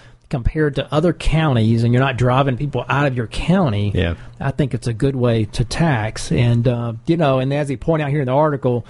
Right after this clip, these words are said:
Speaker 1: I mean, we haven't had a, a tax, a school tax referendum in over thirty years.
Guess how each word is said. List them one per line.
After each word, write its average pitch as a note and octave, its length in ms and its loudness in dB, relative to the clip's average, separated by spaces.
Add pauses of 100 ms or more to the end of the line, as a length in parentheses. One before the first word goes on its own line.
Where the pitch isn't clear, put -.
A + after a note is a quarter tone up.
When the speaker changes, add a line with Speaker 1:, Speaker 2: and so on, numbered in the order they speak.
(300)
Speaker 1:
I C#3 80 2
mean, C3 160 2
we D3 120 2
haven't D3 200 0
had E3 420 0
a, B2 180 -4
a A#2 120 0
tax, D3 560 -2
a D3 160 0
school F3 400 0
tax - 400 -6
referendum B2+ 540 0
in B2+ 60 -4
over B2 280 0
thirty C3+ 340 -2
years. A2+ 640 0